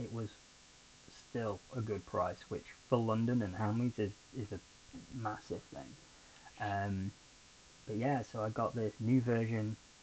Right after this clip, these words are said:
tail end of last week, and I finally built it this week. Um, that was a really nice little set. Got to sit down, got to chill. I think I threw on some Clone Wars. I was watching Clone Wars. I've started, that's another thing that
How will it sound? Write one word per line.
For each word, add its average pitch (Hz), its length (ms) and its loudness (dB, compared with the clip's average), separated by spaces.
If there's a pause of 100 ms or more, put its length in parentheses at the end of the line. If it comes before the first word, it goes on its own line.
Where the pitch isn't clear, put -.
(280)
tail 139 380 4
end 123 140 6
of 113 60 2
last 110 200 0
week, 98 200 0
and 104 80 -4
I 98 80 -4 (140)
finally 113 280 2
built 101 320 0
it 73 80 -10
this 85 200 -10
week. 85 200 -8 (560)
Um, 92 500 -2 (380)
that - 80 -12
was - 120 -14
a 117 40 -4
really 110 460 2
nice 101 280 -4
little - 160 -10
set. - 460 -10
Got - 160 -14 (100)
to - 100 -14
sit - 380 -2
down, 107 320 -6
got - 160 -10
to - 80 -20 (140)
chill. 107 680 -2
I - 140 -14
think 135 180 -2
I 131 60 -4 (160)
threw 113 200 -4
on 110 200 -4 (100)
some 98 280 -4
Clone 147 420 2
Wars. 156 220 0
I 139 40 4
was 123 100 2
watching 120 400 0 (420)
Clone 143 180 4
Wars. 139 140 4
I've 120 160 -4
started, 156 640 0
that's 127 240 0
another 127 220 4
thing 117 240 -2
that - 200 -6